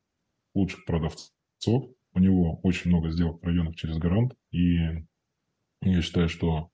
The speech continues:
лучше проводить сделки вот с такими подобными магазинами, даже если не заниматься оружием, всегда можно выйти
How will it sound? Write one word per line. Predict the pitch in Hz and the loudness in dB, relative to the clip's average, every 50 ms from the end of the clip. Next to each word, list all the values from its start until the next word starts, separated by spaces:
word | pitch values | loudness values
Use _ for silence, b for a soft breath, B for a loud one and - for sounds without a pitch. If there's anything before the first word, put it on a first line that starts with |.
| _ _ _ _ _ _ _ _ _ | _ _ _ _ _ _ _ _ _
лучше | - 101 95 - - - | 2 2 2 2 -2 0
проводить | 90 87 85 85 87 95 90 80 | 2 4 4 6 6 4 4 4
сделки | 80 82 98 123 143 151 - - | 2 4 4 4 4 4 2 0
вот | 85 82 80 78 - | 0 0 -2 -4 -8
с | - | -10
такими | - 85 - 90 87 | -10 -2 0 0 0
подобными | 82 - 87 87 92 90 82 80 80 85 | 2 0 2 4 4 4 4 2 0 -2
магазинами, | 80 80 80 78 85 82 104 127 139 131 98 82 80 | -2 -2 0 0 2 4 6 6 6 6 4 2 2
даже | 82 90 87 92 104 | 2 2 4 4 2
если | 104 - - 92 | 2 4 4 4
не | 87 87 98 98 | 6 6 6 6
заниматься | 90 85 82 82 87 90 90 85 - - | 6 4 4 4 6 6 4 4 2 2
оружием, | 90 113 139 135 113 92 82 80 82 - _ _ _ _ _ _ _ _ _ _ _ | 4 4 6 6 4 2 2 0 -4 -10 _ _ _ _ _ _ _ _ _ _ _
всегда | - - 87 90 95 104 92 | -8 -2 2 4 4 6 8
можно | 87 92 92 90 85 85 78 | 8 6 6 6 4 0 0
выйти | 76 85 107 120 - - 78 80 | 4 4 4 4 4 2 -4 -6